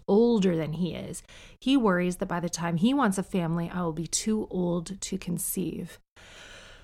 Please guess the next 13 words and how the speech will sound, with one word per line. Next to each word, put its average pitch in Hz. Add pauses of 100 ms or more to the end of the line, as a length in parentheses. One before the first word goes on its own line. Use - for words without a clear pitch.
(360)
<sighs> -
This 190
is 294
true 262 (480)
with 185 (380)
all 196
men 156
who 185
date 165
women 180
their 208
own 226
age, 254